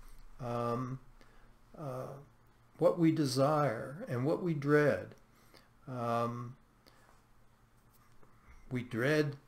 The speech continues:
being a loser. We dread, um, we dread being the one without. Uh, um, at every stage, as Erik Erikson said, there is,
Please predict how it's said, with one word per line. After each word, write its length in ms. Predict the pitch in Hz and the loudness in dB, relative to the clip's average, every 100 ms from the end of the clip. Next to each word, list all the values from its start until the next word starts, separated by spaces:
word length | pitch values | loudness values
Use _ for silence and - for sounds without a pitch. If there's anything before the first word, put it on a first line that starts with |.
| - - - - - - - | -20 -20 -18 -16 -14 -16 -6
being 300 | 135 165 185 | 0 2 4
a 60 | 175 | 4
loser. 640 | 165 208 196 117 - - - - - - - - - - | 6 4 2 -2 -6 -10 -20 -20 -20 -20 -20 -20 -20 -18
We 220 | - 123 117 | -6 -4 -2
dread, 580 | 120 147 160 160 156 - - - - - - - 170 | 4 8 8 8 4 -10 -20 -20 -20 -20 -20 -16 -10
um, 960 | 139 73 73 - - - - 170 - - - - - - - - - - - - - - 156 | -6 -4 -4 -4 -6 -6 -8 -10 -12 -14 -20 -20 -20 -20 -20 -20 -20 -20 -20 -20 -20 -20 -6
we 120 | 131 | -4
dread 420 | 127 147 180 165 | 4 8 8 8
being 280 | 165 170 165 | 4 4 4
the 100 | 151 | 4
one 340 | 147 156 165 151 | 4 4 4 2
without. 640 | 151 170 175 131 - - - - - - - - - - - 131 | 4 6 6 4 0 -14 -20 -20 -20 -20 -20 -20 -20 -20 -16 -10
Uh, 540 | 120 123 123 123 127 131 - - - - - - | -6 -4 -2 -2 -6 -10 -20 -20 -20 -20 -20 -12
um, 520 | - 67 - - - - - - - - - - - - - | -8 -6 -6 -8 -12 -14 -18 -20 -20 -20 -20 -20 -20 -20 -12
at 160 | - 135 | 0 6
every 260 | 147 131 131 | 6 4 0
stage, 460 | - 175 175 104 | 2 4 4 2
as 160 | 110 120 | -4 -2
Erik 340 | 117 113 113 | 2 2 0
Erikson 520 | 120 156 143 - 107 | 2 4 2 0 -8
said, 320 | 104 110 127 139 | -4 -2 -2 0
there 180 | 127 | 2
is, 300 | 127 123 - | 2 2 -4